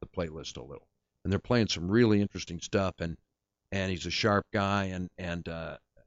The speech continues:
I think K L O S right now is the best I've heard of, uh, a,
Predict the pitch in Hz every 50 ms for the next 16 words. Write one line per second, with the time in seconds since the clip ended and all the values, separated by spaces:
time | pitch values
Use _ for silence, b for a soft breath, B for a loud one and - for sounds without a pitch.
0 | _ - 50 - - 69 98 113 - 165 147 - - 160 151 147 131 120 127 120
1 | 117 - - 117 107 107 98 98 110 127 151 151 127 104 - - 98 82 - -
2 | 120 120 143 - - 120 110 107 - 98 127 139 143 135 104 - _ _ - _
3 | _ _ _ _ - 107 110 92 87 107 104 101 98 101 - - - 101 98 -